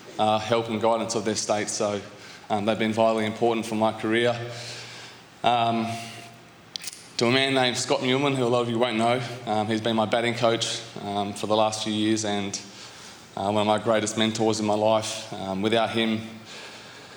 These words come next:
uh, probably still be trying to defend most balls instead of slogging him. So, um,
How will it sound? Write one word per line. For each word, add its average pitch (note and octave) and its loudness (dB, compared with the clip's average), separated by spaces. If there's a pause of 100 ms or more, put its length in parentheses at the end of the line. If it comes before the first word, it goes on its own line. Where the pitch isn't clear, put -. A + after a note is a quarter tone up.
(320)
uh, A2 4
probably B2 0
still A#2+ 0
be A#2 2
trying A#2 0
to G#2+ 0
defend A#2 0
most A2+ 0
balls A#2+ 2
instead A2 0
of G#2 -2
slogging A2+ 0
him. A#2 0
So, G#2+ 2
um, G#2+ 0